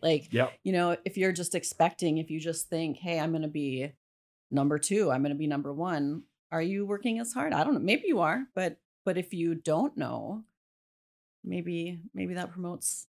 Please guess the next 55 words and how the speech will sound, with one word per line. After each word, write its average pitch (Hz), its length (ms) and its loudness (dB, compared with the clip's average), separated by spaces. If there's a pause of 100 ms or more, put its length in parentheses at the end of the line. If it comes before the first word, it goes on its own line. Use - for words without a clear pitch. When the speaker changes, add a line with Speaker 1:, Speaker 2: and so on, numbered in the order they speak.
(140)
Speaker 1:
extra 175 340 -8
work. 233 340 -4 (640)
I 175 100 -4
don't 196 140 -2
know. 170 160 -2
Speaker 2:
We 208 200 8
need 330 180 10
some 208 180 8
bluntness 165 540 8
in 156 80 4
the 127 80 6
fan 156 360 6
base 131 380 6 (100)
telling, 135 440 4
telling 147 260 4
these 117 200 2
morons. 123 420 6 (200)
I 180 120 8
saw 247 220 8
a 220 40 12
guy 202 140 10
when 190 120 10
I 175 40 8
was 151 160 6
Speaker 1:
<laughs> 156 100 6
Speaker 2:
looking, 170 320 4
I, 147 120 4 (160)
I, 151 120 0
look, 165 200 6
I 175 160 8
was, 170 260 8
I 160 120 4
was 139 220 2 (720)
ninety 170 400 8
percent 143 340 6
of 131 60 8
the 127 80 8
way 123 200 8
to 120 80 4
using 117 340 4
it 117 40 2
in 104 80 -4
the 113 60 0
show 117 220 4
tonight, 107 260 4
but 127 260 -2
I 123 80 -2
didn't 131 180 0
want, 104 220 -2 (280)
I 117 40 -8
don't 117 80 -2
wanna 98 180 0
put - 160 -12
this - 140 -12
guy - 140 -14